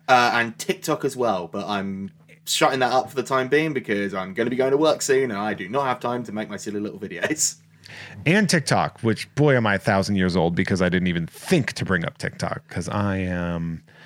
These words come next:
Speaker 2: disconnected. I don't get it.
Speaker 1: Nah, I mean, I, I barely understand it myself, but, like, you know, you've gotta put yourself in places, haven't you?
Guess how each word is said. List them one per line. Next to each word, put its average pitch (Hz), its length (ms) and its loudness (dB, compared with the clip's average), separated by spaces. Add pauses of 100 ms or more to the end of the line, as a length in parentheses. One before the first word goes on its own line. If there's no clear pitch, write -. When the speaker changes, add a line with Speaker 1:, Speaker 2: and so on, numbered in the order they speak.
(560)
Speaker 2:
disconnected. - 600 -2 (240)
I 101 80 -2
don't 87 180 -2
get - 160 -4
it. - 100 -10 (400)
Speaker 1:
Nah, 170 320 4
I 147 80 0
mean, 139 120 2
I, 139 180 4
I 131 120 4
barely 101 340 -2
understand 98 420 -6
it 87 60 -12
myself, 101 400 -6
but, 95 120 -6
like, 101 160 -4
you 101 60 -8
know, 98 220 -8
you've - 240 -20
gotta 104 140 -8
put - 200 -12
yourself 92 280 -14
in 98 100 -14
places, 95 340 -8
haven't 104 220 -8
you? 98 80 -14